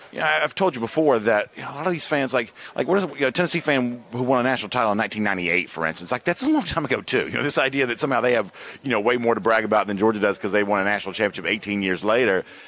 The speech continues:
Um, I, I never quite bought into that, but none of them can say any of that anymore. And that's good for us who are fans of this team who've had to endure that. But, y'all, this is, like, the one thing that I would, and I almost, if I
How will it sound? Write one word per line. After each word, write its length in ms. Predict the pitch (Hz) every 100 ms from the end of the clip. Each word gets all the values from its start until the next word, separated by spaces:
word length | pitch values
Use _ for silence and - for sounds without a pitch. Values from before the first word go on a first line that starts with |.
| - -
Um, 300 | 123 117 117
I, 60 |
I 180 | 143 139
never 240 | 165 131
quite 580 | 120 - - 139 143 123
bought 240 | 120 113 113
into 180 | 135
that, 320 | 143 143 - 120
but 220 | 117 98 - - - -
none 440 | 113 135 143 175
of 80 | 185
them 160 | 131
can 200 | 110 120
say 300 | 104 123 110 -
any 300 | 120 175 208
of 160 | 117 82
that 200 | 82 78
anymore. 420 | 85 82 80 82
And 100 | 107
that's 260 | 147 - -
good 220 | 135 135
for 200 | - 113
us 300 | 110 - - -
who 180 | 123 95
are 120 | 82
fans 340 | - 127 113
of 40 | 90
this 120 | 92
team 200 | 127 120
who've 80 | 101
had 120 | 95
to 60 |
endure 260 | 90 90 165
that. 240 | 139 101 - - - - - - -
But, 120 | 147
y'all, 240 | 165 165 - -
this 300 | 123 165 233
is, 120 | 226
like, 180 | 214 -
the 60 |
one 400 | 143 107 139 175
thing 380 | 131 143 185 143
that 100 | 117
I 60 | 113
would, 320 | 120 110 104
and 160 | 82 131
I 60 |
almost, 300 | 143 165 131
if 120 | 123
I 160 | 143 143